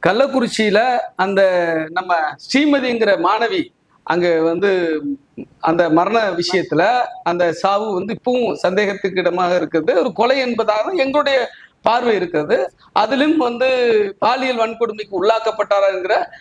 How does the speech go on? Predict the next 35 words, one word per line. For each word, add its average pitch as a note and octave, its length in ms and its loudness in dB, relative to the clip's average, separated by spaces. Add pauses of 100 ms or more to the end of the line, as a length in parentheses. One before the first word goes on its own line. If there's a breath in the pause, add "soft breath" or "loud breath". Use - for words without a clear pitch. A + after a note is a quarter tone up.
(140 loud breath)
அந்த G#3 200 0
கேள்வியோடும் C4 600 0
இன்னைக்கு B3 300 -4
இருக்குது. - 260 -4
அந்த A#3+ 460 0
பிரச்சனையில A#3 540 -2
கூட G3 160 0 (640)
போராடிய G#3 520 2
ஒரே G#3 320 2
கட்சி G3+ 240 -6
விடுதலை F#3 300 0
சிறுத்தைகள், C#3+ 420 -6 (160)
போராடிய G3+ 540 2
ஒரே G#3 300 2
தலைவர் G3+ 320 0
எங்கள் F#3+ 220 -4
தலைவர் F#3 260 0
டாக்டர் E3+ 260 0
எழுச்சி F3 200 -4
தமிழ் F#3 200 0
அண்ணன் F3 240 0
தொல் E3 200 0
திருமாவளவன். D3+ 520 -2
நேரடியாவே A3+ 540 0
நே-, A3 340 0
அங்க G3 180 -10
போய் G#3+ 280 -4 (280 loud breath)
கிட்டத்தட்ட G3+ 420 2
ஒரு A3 200 0
பத்தாயிரத்திற்கு G#3+ 640 0
மேற்பட்ட G3 480 0
மக்களை F3+ 320 0
திரட்டி F3+ 460 -4 (280 loud breath)
போராட்டம் F3+ 480 2
பண்ணோம் C3 280 -6